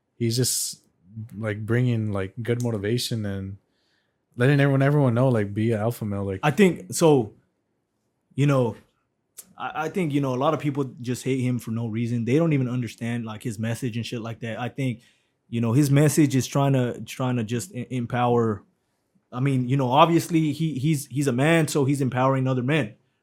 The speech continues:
Speaker 2: right?
Speaker 1: Mm-hmm.
Speaker 2: And he's just telling people, you know, you know, uh, like, work hard, you know, get fit, you know, love your family, love your girl. You know, people think he's a misogynist.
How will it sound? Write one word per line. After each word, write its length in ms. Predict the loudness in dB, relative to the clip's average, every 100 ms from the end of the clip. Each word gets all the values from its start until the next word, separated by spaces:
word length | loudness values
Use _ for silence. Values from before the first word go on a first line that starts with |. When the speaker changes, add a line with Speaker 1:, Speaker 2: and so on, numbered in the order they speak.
| -4
Speaker 2:
right? 280 | 2 4 4
Speaker 1:
Mm-hmm. 100 | 2 -8 _ _ -4
Speaker 2:
And 320 | 0 2 0
he's 140 | -2
just 220 | -2 -6 -4
telling 200 | -4 -2
people, 300 | -4 -2 0
you 120 | 0
know, 180 | 2 0
you 140 | 0
know, 240 | -2 -4 -6
uh, 200 | -8 -6
like, 160 | -6 2
work 280 | 2 4
hard, 460 | 2 4 4 2 -2 _ _ _ _ _ -4
you 140 | 0
know, 520 | 2 2 0 -2 -6 -6
get 200 | 2 2 2
fit, 500 | 2 6 6 2 -16 _ _ _ _ _ _ _ _ _ _ _ _
you 120 | -8
know, 100 | -6
love 280 | 2 4 6
your 80 | 4
family, 440 | 2 2 4 4
love 280 | 4 4 4
your 100 | 2
girl. 300 | 4 4 4
You 80 | 2
know, 80 | 2
people 240 | 0 0
think 240 | -2 0 0
he's 240 | 0 2
a 80 | 0
misogynist. 920 | 0 4 6 6 4 2 2 0